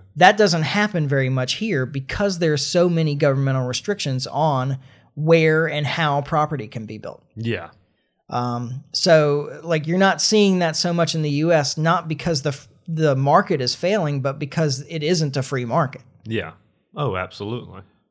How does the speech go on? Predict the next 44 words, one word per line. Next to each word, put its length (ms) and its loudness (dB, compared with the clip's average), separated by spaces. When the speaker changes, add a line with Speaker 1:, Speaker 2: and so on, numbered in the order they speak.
Speaker 2:
Once 240 -4
again, 400 0
the 60 -4
government 640 4
Speaker 1:
Mm-hmm. 100 -6
Speaker 2:
is 120 -6
stepping 460 -2
in 200 -6
to 140 -8
screw 680 -4
this 200 -4
up. 260 -2
Speaker 1:
Yeah. 240 -4
And, 220 2
and 180 0
Trump 300 -2
did 200 -2
see 240 -2
some 260 0
of 80 -2
this, 200 -2
but 180 -2
he's, 240 -4
he's 200 -2
blind 460 -2
to 100 -2
other 200 0
parts. 480 -14
Speaker 2:
Yeah. 200 -14
Speaker 1:
Um, 520 -2
so 380 4
he 240 0
was, 500 2
uh, 400 0
he 240 -4
was 300 0
in 200 -2
favor 460 0
of 140 -2
deregulating 800 0
a 60 -4
bunch 260 -4
of 80 -8
in-, 240 -6